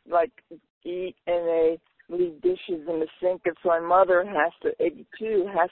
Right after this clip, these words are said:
to clean up after 'em and, you know, do all the laundry and do stuff for 'em. Like,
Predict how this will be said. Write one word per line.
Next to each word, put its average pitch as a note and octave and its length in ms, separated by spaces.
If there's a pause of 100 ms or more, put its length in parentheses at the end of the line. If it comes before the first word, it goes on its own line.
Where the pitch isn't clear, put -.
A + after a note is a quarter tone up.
to - 60 (100)
clean F3 260
up B3+ 120
after D#3+ 420
'em D#3+ 220
and, D3 100 (160)
you F3+ 140
know, D#3+ 300 (120)
do F#3+ 120
all F3+ 100
the F3 220
laundry F3 760
and E3 140 (500)
do C4 160 (120)
stuff E3 260
for E3 240
'em. F3+ 100
Like, F3 200